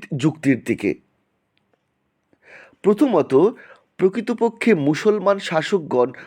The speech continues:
মধ্যযুগের বাংলা সাহিত্যে চর্চা বিঘ্নিত করেননি, বরং পৃষ্ঠপোষকতা দান করেছেন। তা না হলে মুসলিম বিজয়ের দু তিন বছর পরেই বারোশো ছয় খ্রিস্টাব্দে শ্রীধর দাস কর্তৃক সম্পাদিত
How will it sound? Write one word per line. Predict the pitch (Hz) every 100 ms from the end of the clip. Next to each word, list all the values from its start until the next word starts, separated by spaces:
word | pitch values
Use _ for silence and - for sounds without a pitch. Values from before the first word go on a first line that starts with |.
| _ 120
মধ্যযুগের | 143 147 175 170 170 180 156
বাংলা | 113 127 143 156 165
সাহিত্যে | - 151 160 156 160
চর্চা | 160 139 127 127 156
বিঘ্নিত | 123 104 123 127 139 143
করেননি, | 135 113 110 110 101 92 - - _ 107
বরং | 120 143 135 -
পৃষ্ঠপোষকতা | 160 156 - 180 147 139 139 123 123
দান | 131 113 110
করেছেন। | 98 104 95 - 90 - - - -
তা | 139
না | 180
হলে | 208 185 127 - - -
মুসলিম | 139 151 - 190 185
বিজয়ের | 175 180 185 190 185
দু | 139 156
তিন | 180 165
বছর | 156 165 170 175
পরেই | - 143 165 139 113 - - -
বারোশো | 131 147 160 175
ছয় | 151 - 156 180
খ্রিস্টাব্দে | 180 175 - 175 151 143 170 165 - -
শ্রীধর | - 180 170 180 190
দাস | 147 170 165 -
কর্তৃক | - 160 160 160 151
সম্পাদিত | - 147 139 175 165 156 156 160